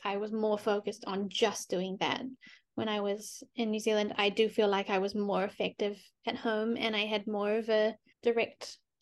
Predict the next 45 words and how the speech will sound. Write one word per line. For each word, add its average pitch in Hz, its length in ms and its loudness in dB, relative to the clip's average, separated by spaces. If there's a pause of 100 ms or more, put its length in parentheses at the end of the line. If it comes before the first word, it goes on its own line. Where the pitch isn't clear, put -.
(100)
connection 247 920 0
with 233 260 2 (560)
the 247 60 -4
people 269 260 2
I 294 140 4
worked 277 320 2
with. 285 160 4 (560)
And 247 160 6
that's 254 180 2
different 269 320 4
to 240 100 8
build 196 340 4 (120)
when 220 420 -4
you're 214 340 2 (180)
in 233 140 -2
a 220 40 -2
place 202 420 -6
that - 160 0
you're 202 120 -2
not - 240 -8
from. 117 340 -4 (100)
I'm 247 160 2
just 269 200 0
thinking 285 240 6
more 214 120 6
about 190 320 4
how 208 200 -8
that 202 180 -4
will 196 140 -4
be 202 300 -6 (460)
over 220 220 -4
the 214 100 -4
next 208 300 -2
little 233 180 6
while. 214 520 2
Also, 269 240 10
I'm 240 160 10
sure 254 200 10
you're, 233 340 8 (120)
you're 233 180 6
familiar 226 380 2
with 226 80 4
this, 226 160 2
but, - 140 -4
like, 214 200 2